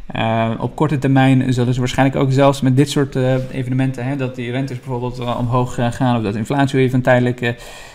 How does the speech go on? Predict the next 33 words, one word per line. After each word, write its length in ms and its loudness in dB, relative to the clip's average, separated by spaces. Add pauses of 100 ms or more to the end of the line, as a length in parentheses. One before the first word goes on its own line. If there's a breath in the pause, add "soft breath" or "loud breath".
(140 loud breath)
eh, 380 2
wa-, 640 -4
wat, 200 -2
wat, 200 -2
wat 180 -2
issues, 400 0
eh, 120 0
veroorzaakt, 720 0
dat 180 -2
ze 140 -2
wat 160 -2
omlaag 320 2
kunnen 180 -2
gaan. 240 -2
Dan 120 -2
kunnen 240 -4
heel 120 -2
veel 120 -8
mensen 300 -4
zeggen, 300 -6
"Ja, 200 -6 (100)
eh, 60 -14 (520)
eh, 220 -14 (480)
daar, 280 -12
daar 120 -12
gaan 160 -8
we 60 -6
niet 100 -4
in 80 -2
dit 100 0
soort 140 -4
bedrijven 360 0
beleggen." 360 -2